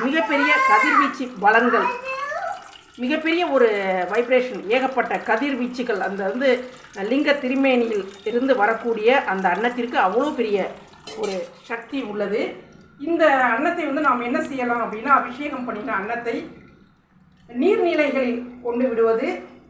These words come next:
சிறப்பான ஒரு விஷயம். ஏன்னா அந்த நீர்நிலைகளில் உள்ள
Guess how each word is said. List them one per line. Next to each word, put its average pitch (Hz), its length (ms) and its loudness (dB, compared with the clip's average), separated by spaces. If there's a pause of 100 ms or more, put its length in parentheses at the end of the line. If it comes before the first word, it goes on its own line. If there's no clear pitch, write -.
(720)
சிறப்பான 302 520 2
ஒரு 233 140 -2
விஷயம். 220 380 -6
ஏன்னா 285 280 2 (440)
அந்த 247 240 0
நீர்நிலைகளில் 269 920 -2
உள்ள 262 540 -2